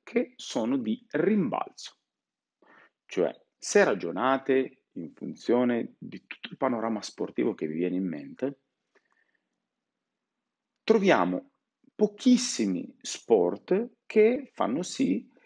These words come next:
che il pallone debba essere colpito di rimbalzo per poter essere indirizzato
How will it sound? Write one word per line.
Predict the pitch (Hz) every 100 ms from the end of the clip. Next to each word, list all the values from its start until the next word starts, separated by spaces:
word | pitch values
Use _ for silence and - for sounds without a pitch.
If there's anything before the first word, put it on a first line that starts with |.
| _ _ -
che |
il | 131 110 160 175
pallone | 294 311 - - 165
debba | 139 151 160
essere | 110 - - 190
colpito | - 220 226 220 - 131 123 160
di | 151
rimbalzo | 131 190 196 - - - - 190
per | - - _
poter | - 104 123 120
essere | 95 - 78 104
indirizzato | 110 117 104 - - 101 82 -